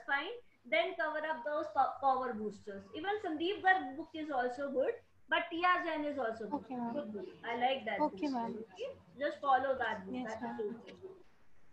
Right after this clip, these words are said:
Speaker 1: So, okay, I am just ending up this session now.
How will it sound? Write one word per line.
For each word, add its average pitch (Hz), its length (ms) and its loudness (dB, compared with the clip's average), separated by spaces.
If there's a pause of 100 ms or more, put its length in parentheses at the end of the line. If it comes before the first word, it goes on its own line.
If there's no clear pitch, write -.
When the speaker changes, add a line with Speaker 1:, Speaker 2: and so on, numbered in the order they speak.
(960)
Speaker 1:
So, 277 180 2 (200)
okay, 294 360 0
I 330 160 4
am 311 180 -2
just 320 320 0
ending 277 400 -4
up 247 180 -2
this 294 200 -6
session 277 360 -8
now. 294 360 -2